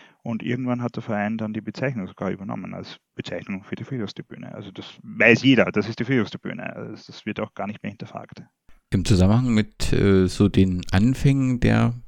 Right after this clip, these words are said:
Speaker 2: Fanszene, Bewegung, lese ich immer mal von dem Schelsee am Gürtel. Das ist offensichtlich eine Bar, mit, äh, dort wird alternative Musik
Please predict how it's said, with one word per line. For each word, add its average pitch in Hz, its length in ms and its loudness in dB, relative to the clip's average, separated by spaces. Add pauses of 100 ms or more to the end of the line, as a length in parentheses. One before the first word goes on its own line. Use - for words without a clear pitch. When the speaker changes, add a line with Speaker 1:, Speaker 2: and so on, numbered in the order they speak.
Speaker 2:
Fanszene, 123 560 0 (2000)
Bewegung, 113 600 4
lese 110 320 4
ich - 160 -2
immer 117 240 6
mal 107 220 4
von 107 180 2
dem 104 220 4
Schelsee 107 640 4
am 101 260 0
Gürtel. 101 320 4 (180)
Das - 180 -2
ist 95 140 -6
offensichtlich 101 640 2
eine 98 200 6
Bar, 95 300 4
mit, 120 320 0
äh, 104 180 6
dort 101 320 0
wird - 240 0
alternative 101 840 4
Musik 101 520 0